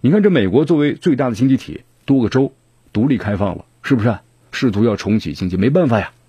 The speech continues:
所以说现在的美国的疫情啊，处于一个无法遏制的状态，但经济呢又无法重振，所以呢被专家们称为叫做是两难之中。那么欧洲的话呢，三大经济体处于呢震颤之中。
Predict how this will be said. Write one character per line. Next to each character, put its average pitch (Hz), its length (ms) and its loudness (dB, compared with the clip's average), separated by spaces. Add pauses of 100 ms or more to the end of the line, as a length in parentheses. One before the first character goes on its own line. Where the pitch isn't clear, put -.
(960)
所 - 140 0
以 139 60 2
说 143 100 2
现 143 160 2
在 139 60 4
的 131 80 2
美 87 180 0
国 104 120 0
的 131 60 2
疫 135 120 2
情 92 180 -4
啊， 98 160 -4
处 85 220 -6
于 98 40 0
一 107 100 0
个 101 80 -2
无 101 120 2
法 85 140 -8
遏 101 240 -2
制 85 80 -10
的 73 80 -16
状 73 160 -12
态， - 160 -18 (160)
但 117 160 -2
经 156 240 2
济 120 80 2
呢 90 160 -2 (180)
又 110 80 0
无 113 160 2
法 87 160 -6
重 98 240 -2
振， 147 160 0 (380)
所 113 160 -2
以 - 20 2
呢 117 100 2
被 104 160 -2
专 110 200 -2
家 110 120 -2
们 107 120 0
称 101 160 -4
为 101 80 -2
叫 92 160 -4
做 85 120 -4
是 - 140 -8
两 82 400 -2
难 82 240 0
之 87 160 -4
中。 - 220 -14 (600)
那 127 100 2
么 156 100 0
欧 202 240 4
洲 147 100 2
的 139 80 4
话 113 140 0
呢， 104 100 2
三 120 180 2
大 104 140 2
经 127 160 4
济 117 80 4
体 90 200 -2
处 - 200 -10
于 62 60 -12
呢 80 100 -4
震 92 160 0
颤 - 140 -20
之 71 120 -16
中。 - 160 -18